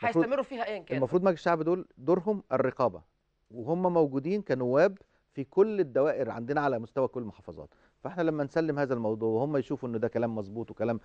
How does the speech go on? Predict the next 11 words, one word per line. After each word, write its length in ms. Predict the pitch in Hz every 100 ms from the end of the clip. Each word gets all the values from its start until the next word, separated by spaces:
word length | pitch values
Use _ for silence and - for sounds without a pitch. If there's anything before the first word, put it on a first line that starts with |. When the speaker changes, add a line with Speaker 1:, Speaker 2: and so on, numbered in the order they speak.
| - _
Speaker 1:
ممكن 300 | 156 180 -
يتنفذ، 440 | 113 - 120 - 98
مش 100 | 90
بس 240 | 120 -
ورق 220 | 113 123
مكتوب 360 | 95 98 - 123 -
كده 200 | 113 101
وشوية 300 | 92 117 113
ارقام 320 | - - 123
وخلاص، 320 | 107 101 110 _ _ _ -
ل-، 160 | 95